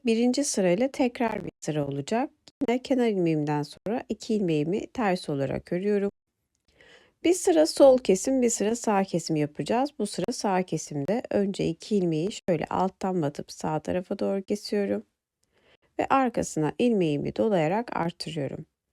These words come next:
Araya tekrar iki ilmek ters örüp desenime ait olan on tane ilmeğimi de yine düz olarak örüyorum.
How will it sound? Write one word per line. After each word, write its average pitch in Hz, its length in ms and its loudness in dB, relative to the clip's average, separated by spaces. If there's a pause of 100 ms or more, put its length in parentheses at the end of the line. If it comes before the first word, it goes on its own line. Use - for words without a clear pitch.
(720)
Araya 294 240 4 (160)
tekrar 240 440 0
iki 190 280 -2
ilmek 170 400 -2
ters 190 400 -4
örüp 240 280 0 (460)
desenime 180 520 2
ait 185 460 -2
olan 180 480 0
on 226 220 2
tane 156 360 -2
ilmeğimi 156 640 0
de 240 260 0
yine 196 680 0 (180)
düz 196 320 2
olarak 151 760 -2 (1800)
örüyorum. 147 500 -2